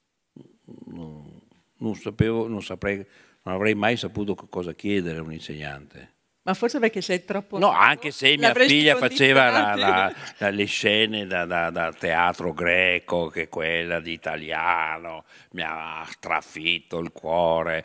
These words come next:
Speaker 1: è una bestia, una nazista, eccetera, eccetera, io ho detto, secondo me è perfetta.
Speaker 2: <laughs>
Speaker 1: Eh, eh, proprio... Vedrai, no, ma è stato, sono stato facile profeta, gli ho detto, vedrai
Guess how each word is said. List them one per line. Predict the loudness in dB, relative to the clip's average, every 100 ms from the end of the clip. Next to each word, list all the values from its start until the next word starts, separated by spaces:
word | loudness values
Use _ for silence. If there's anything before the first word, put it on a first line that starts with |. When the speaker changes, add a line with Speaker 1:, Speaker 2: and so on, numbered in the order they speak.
| -10 -6
Speaker 1:
è | -2 0
una | -2 -4
bestia, | 0 0 0 -2 -6 -6
una | -6
nazista, | -8 -8 -8 -4 0 0 0 -2 -2 -4 -16 -18
eccetera, | -12 -4 -2 0 -2
eccetera, | -2 -4 -2 2
io | 2
ho | 2
detto, | 0 -2 -2 -2 -4 _
secondo | -12 -8 -2 -2 -2
me | -2 -2
è |
perfetta. | -2 -4 -6 -6 -8 -8 -10 -10 -10 -10 0
Speaker 2:
<laughs> | 4 6 6 6 4 -4 -2
Speaker 1:
Eh, | 0 0 2 4 4 4 4 4 4
eh, | 2
proprio... | 4 4 6 6 6 8 8 8 8 8 6 4 2 -6 -18 -18 -18 -16 -18 -8 4
Vedrai, | 6 6 4 4 2 2
no, | 6 8 8 8
ma | 6 4
è |
stato, | 6 6 6 2
sono | -2 2
stato | 4 4 4
facile | 6 6 6 4 4
profeta, | 4 4 6 6 6 2
gli | 4
ho |
detto, | 6 6 4
vedrai | 4 6 6 6 4 2 -2